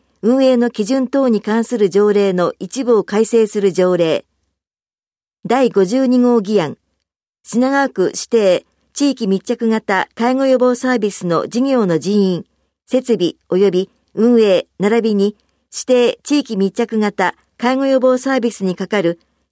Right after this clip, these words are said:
介護予防のための効果的な支援の方法の基準等に関する条例の一部を改正する条例。第五十三号議案。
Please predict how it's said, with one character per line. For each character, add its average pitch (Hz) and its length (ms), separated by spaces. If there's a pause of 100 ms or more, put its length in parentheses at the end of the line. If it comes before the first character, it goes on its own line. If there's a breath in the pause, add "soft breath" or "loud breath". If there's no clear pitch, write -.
介 254 180
護 277 100
予 277 140
防 220 160
の 190 80
た 208 160
め 208 100
の 165 240 (220)
効 254 200
果 269 140
的 254 220
な 220 240
支 233 220
援 262 160
の 254 80
方 247 240
法 226 220
の 202 260
基 208 160
準 269 240
等 269 200
に 202 120
関 214 240
す 214 120
る 190 140
条 208 240
例 202 220
の 180 260
一 240 240
部 233 160
を 190 60
改 202 200
正 220 240
す 208 140
る 190 140
条 185 200
例。 165 280 (1200)
第 240 300
五 190 160
十 254 220
三 240 260
号 233 220
議 196 180
案。 147 140